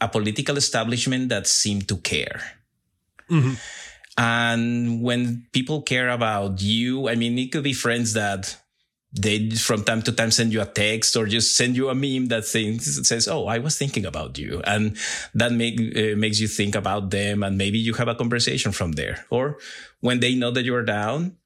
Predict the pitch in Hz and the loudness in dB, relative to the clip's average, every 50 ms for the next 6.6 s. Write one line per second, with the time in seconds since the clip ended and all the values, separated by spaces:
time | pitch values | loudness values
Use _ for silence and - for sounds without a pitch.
0 | _ _ _ _ _ _ - 131 117 113 117 120 127 139 143 147 147 - 160 151 | _ _ _ _ _ _ -4 -2 0 2 2 2 2 0 0 -2 -2 -2 0 0
1 | 147 143 139 131 131 127 123 117 113 110 117 - - - - - - - - 113 | 0 -2 -2 -2 0 0 0 0 0 -2 -4 -8 -14 -20 -20 -20 -8 -4 -4 -2
2 | 110 - - 113 113 120 143 127 - 160 147 147 143 139 139 135 123 127 - _ | -2 0 0 0 0 0 -2 -2 -2 0 0 0 -2 -2 -4 -4 -6 -8 -10 _
3 | _ _ _ - 110 123 139 139 156 139 139 135 139 120 123 120 135 151 139 113 | _ _ _ 0 2 2 2 2 2 2 2 2 2 2 2 2 2 2 2 2
4 | 101 107 104 101 98 95 101 104 117 123 - - 123 120 127 131 131 127 - 131 | 2 0 0 0 0 0 0 0 0 -2 -2 -2 -2 -2 -2 -2 -4 -4 -2 -2
5 | 123 113 104 107 107 123 135 123 98 90 - 104 101 101 107 104 113 123 107 85 | -2 0 0 0 0 0 0 0 -2 -2 -2 -2 -2 0 0 0 0 0 -2 -2
6 | - - 57 117 - - 110 107 104 104 110 110 | -4 -6 -6 -6 -4 -2 0 0 2 0 0 -2